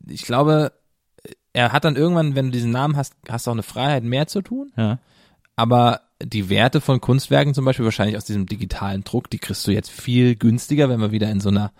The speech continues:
Speaker 1: in so einem Markt denken, als, äh, diese ganzen Rakelbilder oder den, seine, seine, äh, figurativen Sachen von
Speaker 2: Ja.
Speaker 1: damals mit dem, mit den Unschärfen, die ihn so,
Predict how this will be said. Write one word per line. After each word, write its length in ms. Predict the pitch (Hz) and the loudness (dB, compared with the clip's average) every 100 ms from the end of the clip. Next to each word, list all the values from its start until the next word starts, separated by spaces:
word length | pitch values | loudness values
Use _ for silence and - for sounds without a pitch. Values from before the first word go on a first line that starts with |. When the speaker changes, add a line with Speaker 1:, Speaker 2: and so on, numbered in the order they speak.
| - - | -20 -20
Speaker 1:
in 80 | - | -10
so 60 | 95 | -4
einem 100 | 98 | -2
Markt 360 | 95 143 160 117 | -2 -4 -8 -6
denken, 320 | 117 - - | -4 -4 -6
als, 440 | 107 113 113 - - | -4 -6 -8 -16 -12
äh, 340 | 104 - 58 | -10 -10 -10
diese 260 | - 120 110 | -8 -8 -2
ganzen 260 | 113 107 123 | -2 0 -2
Rakelbilder 840 | 117 143 - 107 92 101 98 98 | 0 -2 0 -2 0 0 0 0
oder 220 | 104 101 | 0 0
den, 460 | 92 - 101 101 101 - - - _ | -2 -6 -2 -2 -4 -12 -20 -20 _
seine, 280 | - 104 101 | -2 0 2
seine, 220 | 101 101 101 107 104 104 - _ | 2 2 0 -2 -6 -12 -16 _
äh, 160 | - - | -16 -6
figurativen 640 | - 120 107 104 151 131 | -2 2 2 4 2 2
Sachen 260 | 107 98 104 | 2 0 -2
von 120 | 104 | 2
Speaker 2:
Ja. 40 | 110 | 4
Speaker 1:
damals 400 | 127 120 104 101 | 6 4 2 -2
mit 100 | 98 | 0
dem, 240 | 98 101 | 0 0
mit 100 | 98 | 0
den 100 | 104 | 0
Unschärfen, 580 | 117 123 104 95 - 98 | 0 2 2 2 2 -2
die 80 | 98 | 0
ihn 120 | 98 | -2
so, 260 | 98 95 | 0 -4